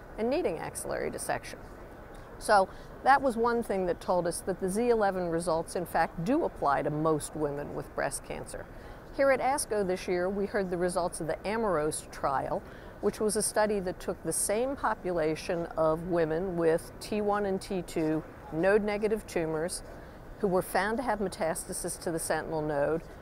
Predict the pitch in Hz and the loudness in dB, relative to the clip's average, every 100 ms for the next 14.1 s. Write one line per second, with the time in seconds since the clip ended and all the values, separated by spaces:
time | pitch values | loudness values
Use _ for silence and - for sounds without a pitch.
0 | - 175 185 208 220 240 214 190 180 170 | -8 0 2 4 4 2 4 4 2 0
1 | - 175 180 185 175 - 185 185 170 - | 0 -2 0 -2 -2 -2 -2 0 0 0
2 | 175 165 - 160 160 156 - 147 147 - | -2 -2 0 2 2 0 0 0 0 -4
3 | 165 - - - 196 185 202 202 196 196 | -4 -6 -14 -2 0 4 4 4 4 4
4 | - 147 143 151 147 151 - - 143 - | 0 -4 -6 -4 -2 -2 -2 -4 -4 -4
5 | - - - - - - - 196 233 269 | -8 -10 -16 -14 -14 -14 -2 0 2 0
6 | - 214 202 190 190 175 170 180 170 180 | 2 2 2 0 2 2 4 2 4 0
7 | - 165 - 165 160 175 160 151 147 147 | 0 -4 -2 -2 0 2 6 6 4 0
8 | - 147 - - 147 151 - - 165 - | 2 0 0 -2 -2 -2 -6 -6 -6 0
9 | 175 160 160 160 160 165 - - 185 185 | 0 2 0 2 2 2 -4 -2 0 0
10 | 170 180 175 190 - 180 175 - - 220 | 2 2 2 -2 -2 -4 -2 -4 -4 0
11 | 247 254 240 185 175 175 165 170 165 160 | 2 2 2 4 4 4 4 4 2 2
12 | 143 160 156 - 160 160 156 - - 196 | 0 -2 -2 0 2 2 -2 -6 -6 2
13 | 202 208 196 185 175 170 170 175 175 180 | 4 4 2 2 2 2 0 0 0 2
14 | 151 | 2